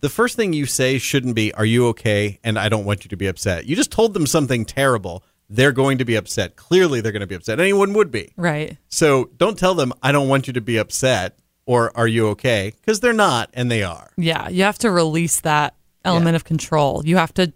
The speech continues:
Speaker 2: uh, when you're gonna tell someone something, you have to know that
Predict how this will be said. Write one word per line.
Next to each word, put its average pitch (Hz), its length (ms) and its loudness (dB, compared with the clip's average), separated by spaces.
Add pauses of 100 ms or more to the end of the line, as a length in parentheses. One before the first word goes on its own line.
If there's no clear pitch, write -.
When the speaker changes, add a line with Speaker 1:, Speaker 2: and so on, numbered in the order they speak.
Speaker 2:
uh, 170 140 0
when 185 140 2
you're 202 100 4
gonna 302 140 4
tell 302 160 4
someone 202 260 2
something, 165 420 -2
you 156 140 0
have 151 280 -2
to - 100 0
know 190 420 4
that 156 380 2